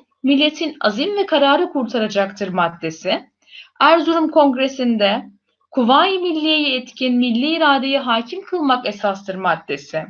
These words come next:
Sivas'ta iradeyi milliye, Ankara'da Hakimiyeti Milliye gazetelerinin yayınlanması milli egemenlik çalışmalarını çok güzel örneklemektedir. Onun liderliğinde yürütülen çalışmalar sayesinde İstanbul'da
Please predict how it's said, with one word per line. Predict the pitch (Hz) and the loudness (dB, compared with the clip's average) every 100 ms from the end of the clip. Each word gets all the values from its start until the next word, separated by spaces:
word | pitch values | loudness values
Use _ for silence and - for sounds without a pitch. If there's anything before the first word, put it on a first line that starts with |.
| - _ | -16 _
Sivas'ta | 349 370 392 370 349 | 0 4 2 2 0
iradeyi | 320 330 330 294 311 285 | 2 4 4 4 2 2
milliye, | 277 240 233 208 185 185 _ _ | 2 0 0 0 -2 -4 _ _
Ankara'da | 277 302 311 285 240 247 240 | 0 2 2 2 4 0 2
Hakimiyeti | 226 233 247 294 370 359 311 | 2 2 -4 -4 -4 -4 0
Milliye | 277 254 320 320 | 0 2 0 2
gazetelerinin | 269 233 233 208 190 180 | 2 0 -4 -6 -6 -4
yayınlanması | 180 254 320 269 196 165 170 165 254 403 - _ _ _ | -2 -2 -2 0 0 0 -6 -8 -8 -8 -8 _ _ _
milli | 240 254 349 | 2 4 2
egemenlik | 381 330 294 277 262 269 | 0 0 2 0 -2 -4
çalışmalarını | 240 208 - 214 190 190 214 415 480 _ _ _ | -8 -8 -8 -2 -2 -2 -4 -6 -8 _ _ _
çok | 370 349 - | -4 -4 -6
güzel | 220 277 320 381 - - | -2 2 2 -2 -10 -2
örneklemektedir. | 226 220 214 214 196 185 - 165 - - - - _ _ | 2 2 0 -2 -4 -4 -4 -6 -6 -12 -14 -20 _ _
Onun | 233 254 440 | 2 2 2
liderliğinde | 466 381 320 320 311 311 294 311 | 0 0 2 2 0 -2 -4 -2
yürütülen | 254 226 247 247 240 | -4 -8 -4 -4 -2
çalışmalar | 247 240 247 254 233 277 381 | -4 -4 -4 -2 0 0 -2
sayesinde | - 294 240 202 202 185 165 277 - _ _ 247 | -2 0 0 -4 -6 -6 -4 -6 -8 _ _ -10
İstanbul'da | - - 330 277 240 214 254 403 | -8 0 2 2 -2 -2 -2 -2